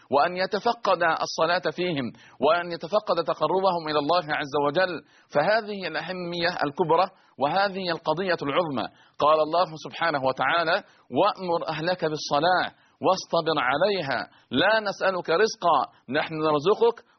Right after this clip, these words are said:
والعاقبة للتقوى". والله سبحانه وتعالى قال في آية:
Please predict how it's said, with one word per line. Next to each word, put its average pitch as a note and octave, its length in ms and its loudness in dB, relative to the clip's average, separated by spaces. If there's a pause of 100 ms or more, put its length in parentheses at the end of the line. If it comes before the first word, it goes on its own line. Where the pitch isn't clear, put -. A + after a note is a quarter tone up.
والعاقبة E3+ 760 0
للتقوى". B2+ 580 -2 (280)
والله G#3 300 2 (160)
سبحانه D#3 480 -4
وتعالى F3 600 0 (260)
قال F#3 300 2
في E3 100 -10
آية: F3+ 440 -2